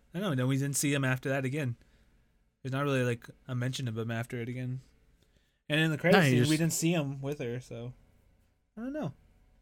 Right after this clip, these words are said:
Speaker 2: I think we'll see him in, uh, Doctor Strange.
Speaker 1: <laughs> No, that is it. You never see Vision ever again in the M C U.
Speaker 2: <laughs> That, that's it.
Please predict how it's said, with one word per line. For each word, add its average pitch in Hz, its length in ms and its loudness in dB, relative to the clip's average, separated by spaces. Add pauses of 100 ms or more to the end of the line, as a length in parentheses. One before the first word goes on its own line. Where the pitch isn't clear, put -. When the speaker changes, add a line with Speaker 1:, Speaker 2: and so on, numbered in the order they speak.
(1500)
Speaker 2:
I 147 100 6
think 160 220 2
we'll 120 100 2
see - 160 0
him 110 160 4
in, 107 160 4
uh, 104 200 2 (160)
Doctor 107 280 0
Strange. 104 480 0 (140)
Speaker 1:
<laughs> 190 140 0
No, 165 260 2
that 160 160 2
is 151 120 0
it. 127 160 -2
You 120 100 -4
never 131 200 -2
see 131 200 -4
Vision 120 260 -4
ever 120 240 -4
again 117 280 -4
in 120 120 -2
the 120 80 -2
M 113 100 -4
C 165 360 2
U. 165 100 -4 (580)
Speaker 2:
<laughs> 190 640 4
That, 151 180 4
that's 139 260 2
it. 190 340 4